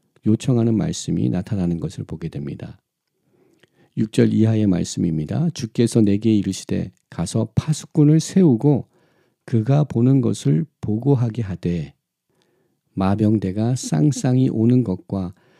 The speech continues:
나귀 떼와 낙타 떼를 보거든 귀 기울여 자세히 들으라 하셨더니"라고 기록하고 있습니다.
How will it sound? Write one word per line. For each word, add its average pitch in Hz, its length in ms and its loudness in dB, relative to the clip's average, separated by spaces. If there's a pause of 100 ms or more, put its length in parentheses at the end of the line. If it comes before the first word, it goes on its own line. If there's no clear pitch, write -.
(280)
나귀 120 460 -2
떼와 123 500 -2 (240)
낙타 110 500 -4
떼를 123 300 2
보거든 98 580 -2 (680)
귀 139 320 0
기울여 117 580 0
자세히 110 580 -6
들으라 98 600 -2
하셨더니"라고 80 1000 -10
기록하고 - 460 -10
있습니다. - 520 -10